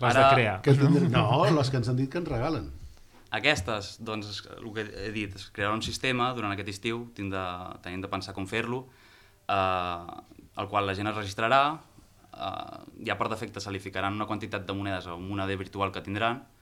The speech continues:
Speaker 2: i ells podran retirar en el seu moneder del seu propi ordinador, i llavors rebran aquestes monedes.
Speaker 3: Sense pagar res.
Speaker 2: Sense pagar res.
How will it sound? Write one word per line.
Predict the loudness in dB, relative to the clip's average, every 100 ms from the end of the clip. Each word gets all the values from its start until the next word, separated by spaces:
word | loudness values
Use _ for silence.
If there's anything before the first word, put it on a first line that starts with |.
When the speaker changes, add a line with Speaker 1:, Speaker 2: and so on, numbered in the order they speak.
| _ _ _ _ _
Speaker 2:
i | 0 2
ells | 0
podran | 0 -2
retirar | -2 0 2 2
en |
el | 0
seu | -2
moneder | -2 0 0 -2
del | -2 -4
seu | -6
propi | -8 -4 -4
ordinador, | -2 -4 -6 -12 -16
i | -10
llavors | -4 -2 -2
rebran | -2 -4
aquestes | -6 -10 -10
monedes. | -8 -8 -10 -16 _ _ _ _ _ _ _
Speaker 3:
Sense | -4 -2 -4
pagar | -6 -6
res. | -6 -10 -14 -18
Speaker 2:
Sense | -14 -12
pagar | -8 -8 -8
res. | -12